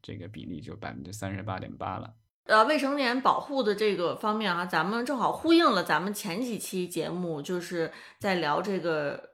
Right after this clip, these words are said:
Speaker 2: 这个人大代表啊，政协委员提了很多针对这个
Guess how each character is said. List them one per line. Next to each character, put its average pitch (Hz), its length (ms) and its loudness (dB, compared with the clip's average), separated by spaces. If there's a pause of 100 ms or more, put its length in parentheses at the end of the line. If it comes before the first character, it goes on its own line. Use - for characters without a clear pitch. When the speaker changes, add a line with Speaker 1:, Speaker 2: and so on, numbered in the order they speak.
Speaker 2:
这 180 140 -6
个 170 80 -2
人 165 180 -4
大 202 140 4
代 220 180 2
表 175 200 0
啊， 165 160 -2
政 196 160 -4
协 202 140 -2
委 175 140 0
员 147 280 -4
提 160 220 -6
了 190 140 0
很 190 220 -8
多 170 260 0 (280)
针 220 240 0
对 202 260 6
这 175 220 -2
个 143 260 -2